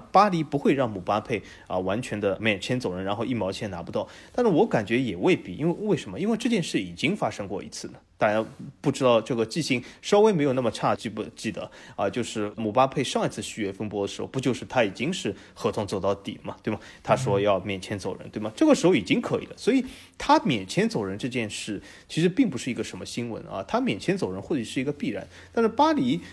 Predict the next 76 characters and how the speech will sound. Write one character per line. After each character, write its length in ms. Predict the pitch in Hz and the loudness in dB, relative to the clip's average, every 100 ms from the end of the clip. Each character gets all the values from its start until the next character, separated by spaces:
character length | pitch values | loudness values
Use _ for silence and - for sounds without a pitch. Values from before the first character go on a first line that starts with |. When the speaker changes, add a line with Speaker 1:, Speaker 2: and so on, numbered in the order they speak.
| - - | -16 2
Speaker 1:
究 240 | 233 247 | 4 6
竟 200 | 247 156 | 4 0
会 160 | - 170 | 2 2
不 80 | 165 | 4
会 80 | 123 | 2
放 260 | 214 147 | 4 2
弃 160 | - 123 | 2 -2
这 140 | 160 | -2
笔 160 | 127 131 | -2 -2
转 180 | 104 85 | -4 -2
会 180 | 131 | -2
费， 220 | 131 143 98 | 0 0 0
我 180 | 101 | 2
感 280 | 208 120 90 | 2 0 -4
觉 240 | - 92 98 | -6 -8 -8
其 200 | - 160 | -4 -2
实 240 | - 143 - - - _ | 2 0 0 -12 -20 _
也 160 | 131 123 | 2 4
不 160 | - 180 | 4 4
能 120 | 147 | 4
说 160 | 170 | 2
叫 140 | 165 156 | 4 4
放 260 | - 151 | 4 0
弃， 200 | 101 - | 0 -4
因 100 | 190 | 0
为 80 | 233 | 2
大 160 | - 240 | 2 4
家 140 | 220 | 4
可 100 | 233 | 6
以 80 | 175 | 4
想 180 | 175 - | 2 -4
一 60 | |
想 160 | - 95 | -6 -6
这 80 | 98 | -6
件 100 | 85 | -8
事。 220 | - - - - - - - | -10 -14 -18 -20 -20 -20 0
很 140 | 147 | 6
多 100 | 233 | 8
人 80 | 277 | 8
讲 160 | 123 107 | 6 6
巴 220 | 220 226 | 6 6
黎， 200 | 127 131 - | 4 0 2
啊， 120 | 113 | 2
现 160 | - 185 | 4 4
在 100 | 139 | 4
势 200 | - 135 | 2 0
必 100 | 123 | 0
要 100 | 98 | 0
卖， 160 | 107 95 | -2 4
因 100 | 165 | 6
为 80 | 156 | 6
明 220 | 117 156 | 6 0
年 160 | 127 | 0
会， 380 | 113 143 113 - - | 0 2 2 0 -6
啊， 240 | 95 92 | -8 -8
损 260 | - - 98 | -6 -4 -4
失 160 | 101 120 | -4 -2
这 80 | |
笔 180 | 117 110 | -2 -4
一 280 | 95 104 135 | -6 -4 -2
亿 80 | 113 | -2
也 120 | 98 | -2
好， 200 | - 107 | 0 0
两 180 | 104 90 | 0 -2
亿 100 | 120 | -2
也 80 | 107 | -2
好。 220 | - - - - - - | -6 -14 -18 -20 -12 6
但 120 | 277 | 8
是 60 | |
大 160 | 262 262 | 8 6
家 100 | 269 | 6
有 140 | 220 | 6
没 80 | 113 | 4
有 80 | 170 | 4
想 240 | 165 101 90 | 4 -2 -4
过， 200 | 98 | -6